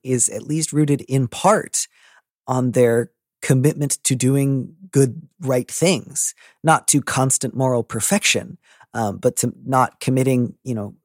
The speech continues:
significant, massive, harmful violations of other people's right to autonomy. A-, and so it is, I think, in some ways a good thing that you would say,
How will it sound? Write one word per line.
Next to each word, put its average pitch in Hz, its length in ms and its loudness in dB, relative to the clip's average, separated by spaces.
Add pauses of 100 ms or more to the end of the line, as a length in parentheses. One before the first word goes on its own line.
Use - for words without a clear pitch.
significant, 131 720 -2
massive, 135 480 -2
harmful 143 520 0
violations 117 680 0
of 110 80 -8
other 113 180 -4
people's 117 320 -4
right 113 320 -4
to 113 220 -4
autonomy. 147 600 0 (500)
A-, 117 200 -4
and 117 180 0
so 113 460 0 (480)
it 135 160 -8
is, 143 160 4
I 135 80 4
think, 151 220 0
in 139 80 2
some 160 200 4
ways 135 240 2
a 131 100 0
good 151 240 2
thing 117 200 -4
that - 140 -8
you 117 100 -4
would 110 160 -2
say, - 460 -2